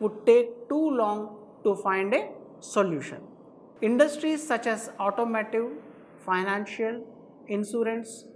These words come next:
pharmaceuticals, military and research organizations have the most to gain from the advancements of quantum computing. So here in this particular session,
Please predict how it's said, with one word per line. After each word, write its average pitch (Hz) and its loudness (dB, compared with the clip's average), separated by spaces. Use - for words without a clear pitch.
pharmaceuticals, 220 0
military 214 0
and 190 -2
research 294 0
organizations 202 -2
have 196 4
the 185 4
most 233 0
to 202 2
gain 202 2
from 175 -2
the 170 0
advancements 185 -2
of 170 -4
quantum 185 2
computing. 135 -6
So 359 0
here 320 4
in 220 4
this 339 2
particular 254 0
session, 233 -2